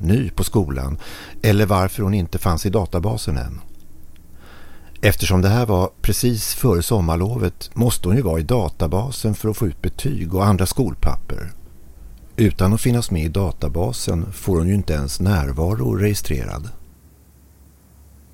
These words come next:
Klockan blev fem på eftermiddagen och jag packade ihop för dagen. Det var inte förrän när jag körde hemåt som något slog mig.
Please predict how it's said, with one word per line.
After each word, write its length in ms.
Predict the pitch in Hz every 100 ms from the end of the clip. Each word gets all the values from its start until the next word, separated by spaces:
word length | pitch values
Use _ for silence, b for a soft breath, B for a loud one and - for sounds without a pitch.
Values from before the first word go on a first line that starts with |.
| - - _ - -
Klockan 360 | 147 - 151
blev 240 | 131 120 123 - -
fem 360 | - 117 113
på 100 | -
eftermiddagen 680 | 117 - 78 78 80 90 90
och 80 | 90
jag 160 | 92
packade 320 | - 101 104 107
ihop 240 | 92 -
för 80 | 101
dagen. 380 | 95 - 82 92 - - - - - - B B B B -
Det 80 | 95
var 160 | 95
inte 180 | 104 92
förrän 360 | - 85 82 90
när 120 | 87
jag 100 | 90
körde 280 | 127 90 98
hemåt 540 | 82 95 117 113 -
som 420 | - 78 76 76
något 380 | 107 120 82 -
slog 500 | - - 87 117 110
mig. 300 | - 50 -